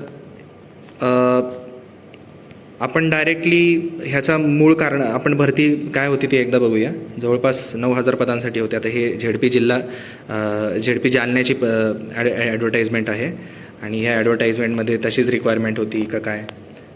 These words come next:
ठीक आहे, ते आपण एकदा पाहूया. ठीक आहे, पर्यवेक्षिका नाही, हां, हे पद होतं आरोग्यसेवक महिला, आरोग्य परिचारिका.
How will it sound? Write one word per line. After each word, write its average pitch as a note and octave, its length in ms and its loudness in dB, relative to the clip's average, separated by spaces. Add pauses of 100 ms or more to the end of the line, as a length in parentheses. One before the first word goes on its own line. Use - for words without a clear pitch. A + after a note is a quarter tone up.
(140)
ठीक D3 160 -4
आहे, A#2+ 80 -4 (1600)
ते A#2 60 -4
आपण G#2+ 240 -4
एकदा A2 180 -2
पाहूया. G#2+ 340 -2 (760)
ठीक D#3 160 -8
आहे, A#2 180 -14
पर्यवेक्षिका B2+ 880 0 (1500)
नाही, A2+ 140 -12 (1400)
हां, A#2+ 120 -8 (720)
हे D3+ 100 0
पद C#3 200 2
होतं G2+ 220 -8
आरोग्यसेवक B2+ 640 0
महिला, A#2+ 260 0 (120)
आरोग्य A#2 320 -2
परिचारिका. A2 520 -4